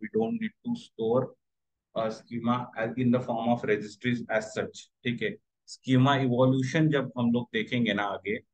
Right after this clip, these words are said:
schema evolution में मैं बताऊंगा कि registries का कुछ रोल होता है क्या नहीं, ठीक है। वो हम लोग देखेंगे Redshift के टाइम पे, almost Redshift जब शुरू होगा तब देखेंगे। अ, तो अभी के लिए स्ट्रीम schema registry भूल जाओ।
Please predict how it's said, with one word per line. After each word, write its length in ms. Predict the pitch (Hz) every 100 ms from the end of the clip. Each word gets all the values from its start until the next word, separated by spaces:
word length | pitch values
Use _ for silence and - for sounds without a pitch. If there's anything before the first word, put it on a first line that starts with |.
| _ _ _ _ _
schema 340 | - 120 117 120
evolution 520 | 120 120 120 117 127
में 180 | 117 127
मैं 180 | 127 113
बताऊंगा 420 | 107 110 107 104
कि 280 | - 110 104
registries 380 | 104 - 113
का 100 | -
कुछ 160 | 104 113 104
रोल 240 | 101 101
होता 240 | 95 95
है 100 | 95
क्या 180 | 92 95
नहीं, 140 | 90 - _ _ -
ठीक 180 | 110 101
है। 100 | 95 _ _ _ 117
वो 120 | 123
हम 180 | 131 127
लोग 200 | 131 120
देखेंगे 500 | 117 120 123 156 -
Redshift 640 | _ 110 107 107 - 113
के 180 | - 104
टाइम 200 | 95 90 _
पे, 100 | 90 _ _ _ 120
almost 360 | 113 113 117
Redshift 420 | - 110 - 113 -
जब 140 | 110
शुरू 240 | - 107
होगा 180 | 107 117
तब 200 | 123 107 -
देखेंगे। 400 | 98 - 95 - _ _ _ _ _ _ _ -
अ, 160 | 117 110
तो 260 | - 147 151
अभी 300 | 127 131 143
के 100 | 151
लिए 180 | 151
स्ट्रीम 580 | 151 - - - - 139
schema 380 | 135 139 139 135
registry 460 | 127 120 - 131 117
भूल 200 | 110 110
जाओ। 320 | 107 104 -